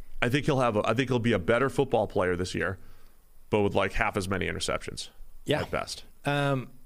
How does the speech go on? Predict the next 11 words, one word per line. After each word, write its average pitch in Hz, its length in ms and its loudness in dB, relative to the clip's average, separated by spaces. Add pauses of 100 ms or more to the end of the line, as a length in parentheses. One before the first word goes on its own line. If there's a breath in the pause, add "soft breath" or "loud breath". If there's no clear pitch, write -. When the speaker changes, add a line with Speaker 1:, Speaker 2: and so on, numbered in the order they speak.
Speaker 2:
and 139 120 0
we 139 200 2
saw 156 220 2
this, 127 300 0
like, 123 140 0
a 123 60 0
year 123 240 0
ago, 78 260 -4 (220)
right? 107 220 -2 (840)
Xavier 120 340 0
Howard 101 400 -2